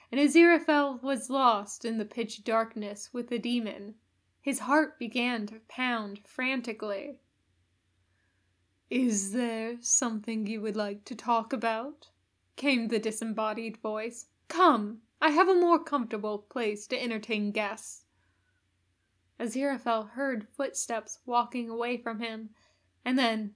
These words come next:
they abruptly stopped. "Oh, forgive me, Your Highness.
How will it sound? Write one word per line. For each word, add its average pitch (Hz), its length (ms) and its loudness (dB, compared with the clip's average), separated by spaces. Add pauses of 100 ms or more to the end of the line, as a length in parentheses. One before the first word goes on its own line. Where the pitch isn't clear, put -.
they 247 180 2
abruptly 226 580 -2
stopped. - 720 -2 (1400)
"Oh, 247 180 -4 (220)
forgive 269 420 6
me, 220 320 2
Your 214 240 2
Highness. 214 680 -2